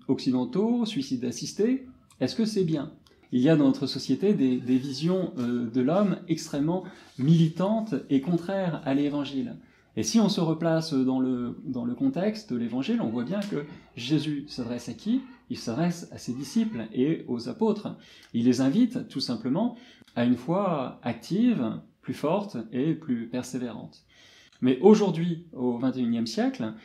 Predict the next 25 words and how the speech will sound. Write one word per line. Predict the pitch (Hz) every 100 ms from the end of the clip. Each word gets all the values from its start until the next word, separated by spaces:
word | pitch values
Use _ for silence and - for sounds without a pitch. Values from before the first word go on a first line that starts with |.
| - -
et | 127 127
derrière | 127 143 143 147
tous | - 196
les | 151 135 123 123 -
débats | 131 143 143 135 131
de | 123
société | 123 139 - 131 135 127 120 -
que | 123
nous | 117 117 120 117
connaissons, | 123 113 113 147 208 202 - - - -
il | 131
y | 131
a | 151 165
vraiment | 123 123 147 170 127
deux | 120 170
partis | 196 170 - 151 -
qui | - 123 -
s'affrontent. | 113 107 131 156 214 110 - - - -
Il | 117
y | 120
a |
les | 139 160
croyants | - 127 135 170 135
d'un | 117
côté | 113 113 135 165